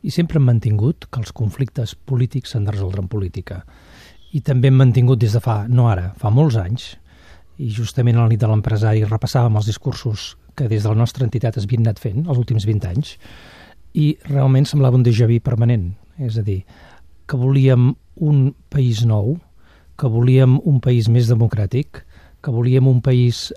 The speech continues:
eh, diguem, en aquest cas, més, amb, amb més inversions. És a dir, les nostres reivindicacions respecte a que les coses podien ser diferents,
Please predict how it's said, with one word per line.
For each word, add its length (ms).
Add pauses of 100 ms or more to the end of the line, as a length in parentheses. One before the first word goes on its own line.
eh, 640
diguem, 320
en 60
aquest 160
cas, 100 (240)
més, 460 (100)
amb, 240
amb 120
més 140
inversions. 680 (440)
És 40
a 80
dir, 40
les 80
nostres 220
reivindicacions 800
respecte 560 (440)
a 80
que 120
les 120
coses 340
podien 360
ser 160
diferents, 480